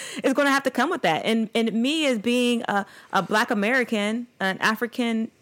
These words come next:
American descendant of slavery, right? It's like we ha-, we are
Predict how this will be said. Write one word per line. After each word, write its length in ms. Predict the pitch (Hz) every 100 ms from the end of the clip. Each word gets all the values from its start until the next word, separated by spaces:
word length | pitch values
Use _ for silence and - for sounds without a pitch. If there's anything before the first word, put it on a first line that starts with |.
| _ -
American 440 | 214 220 220 233 214
descendant 380 | 190 233 226
of 80 | 208
slavery, 680 | - 226 269 226 196 196 247
right? 380 | 208 196 226 247 - - -
It's 240 | - 247 240
like 320 | 247 233 226 -
we 240 | 247 359
ha-, 140 | 330 -
we 180 | 320
are 320 | 392 294 269